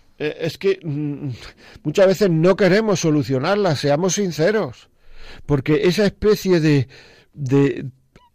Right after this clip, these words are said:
aleteo en el estómago, de mariposeo en el estómago, incipiente, nos parece agradable,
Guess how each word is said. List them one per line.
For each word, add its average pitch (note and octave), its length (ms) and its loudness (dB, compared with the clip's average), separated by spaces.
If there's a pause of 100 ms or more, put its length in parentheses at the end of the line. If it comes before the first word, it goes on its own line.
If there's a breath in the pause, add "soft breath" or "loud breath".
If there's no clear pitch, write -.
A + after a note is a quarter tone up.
(140)
aleteo E3 720 6
en D#3+ 80 0
el C#3+ 140 0
estómago, F3+ 580 0
de D#3+ 140 2
mariposeo C3+ 920 0
en F3+ 100 0
el D#3+ 160 0
estómago, F3 800 -2 (340 loud breath)
incipiente, D#3+ 1300 0 (720 soft breath)
nos C3 200 -6
parece B2+ 400 -4
agradable, E3+ 680 -2